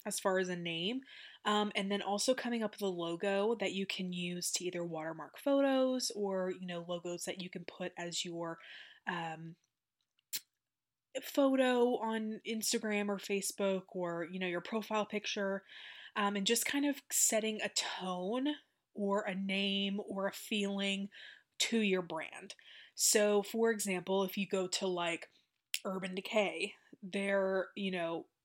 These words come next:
Instagram p-, profile picture is their logo. You know their logo, the U D, you know that. Like, if you see the U D, you automatically know, "Hey, that's Urban Decay." Their name, Urban Decay, is just kind of like,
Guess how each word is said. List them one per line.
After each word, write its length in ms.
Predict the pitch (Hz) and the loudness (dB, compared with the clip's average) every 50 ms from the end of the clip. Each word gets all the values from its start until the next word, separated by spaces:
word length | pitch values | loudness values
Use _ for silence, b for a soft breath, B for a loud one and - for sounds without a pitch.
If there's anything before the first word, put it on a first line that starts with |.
| _ _ _ _ - | _ _ _ _ -2
Instagram 920 | 226 208 208 - - - 220 208 - 208 196 190 190 190 190 190 190 180 - _ | 0 0 2 2 2 4 2 2 2 2 2 2 2 2 0 0 -2 -6 -10 _
p-, 140 | - - - - - - _ | -12 -10 -10 -12 -14 -18 _
profile 380 | - - 208 196 - 208 196 190 | 0 2 2 2 2 2 0 0
picture 440 | - - 196 185 - - 202 190 - | 0 -2 -2 0 2 2 2 2 0
is 220 | - 180 180 - | -2 -4 -4 0
their 160 | - 202 214 | 2 2 2
logo. 540 | 208 190 175 165 160 156 160 156 156 165 - B B B B B B - | 2 2 0 -2 0 0 0 0 2 0 -2 B B B B B B 0
You 140 | 208 208 196 | 2 2 4
know 240 | 185 185 185 180 | 4 4 4 6
their 180 | 175 214 220 226 | 6 6 6 6
logo, 440 | 214 202 185 185 180 190 190 190 180 | 6 4 4 4 4 2 2 0 0
the 140 | 180 175 - - | -2 -6 -8 -6
U 200 | 190 190 196 208 | -4 -2 -2 -2
D, 380 | 190 - 196 180 175 175 175 165 | -4 -4 -4 -4 -4 -6 -6 -4
you 120 | 185 180 180 | -4 -4 -2
know 340 | 180 180 180 180 185 190 | -2 0 2 4 4 4
that. 460 | 185 185 170 165 165 170 170 - - 190 | 4 2 2 4 4 4 2 2 0 -4
Like, 140 | 180 170 | -4 -4
if 160 | 180 175 - 196 | -4 -6 -4 -4
you 140 | 190 185 | -2 2
see 400 | 175 - - - - 208 208 208 | 4 4 4 4 4 4 2 2
the 120 | 202 196 196 | 2 0 -2
U 220 | 180 185 190 190 | 0 0 0 0
D, 140 | 185 196 185 | 0 -2 -2
you 240 | 180 170 180 190 180 | -2 -2 -2 0 0
automatically 640 | 185 175 180 185 180 180 180 175 175 - 190 180 170 | 0 0 2 2 2 0 0 -2 -2 -4 -6 -4 -4
know, 260 | 170 165 165 165 165 - | -4 -4 -4 -4 -4 -4
"Hey, 180 | - 180 175 | -2 -2 0
that's 220 | 170 165 156 - - | 0 0 -2 -2 -4
Urban 200 | 165 - 170 160 | -6 -6 -8 -10
Decay." 460 | 165 - - - 165 160 151 175 B B B B B B B B _ | -10 -8 -6 -2 -2 -2 -2 -2 B B B B B B B B _
Their 160 | - 202 202 | 2 4 4
name, 480 | 196 196 196 196 196 190 190 180 180 180 | 4 4 4 4 6 6 4 2 0 0
Urban 280 | - 185 180 170 185 175 | -2 -2 -2 -2 -2 -4
Decay, 400 | 170 170 - - 185 185 180 170 | -4 -6 -6 -4 -2 0 0 0
is 160 | 165 165 165 | 0 0 0
just 300 | - - 190 180 - - | 2 2 2 2 2 0
kind 220 | - - 202 185 190 | 0 0 0 0 0
of 140 | 180 170 | -2 -2
like, 320 | 175 175 175 175 170 - | -2 -2 0 0 0 -2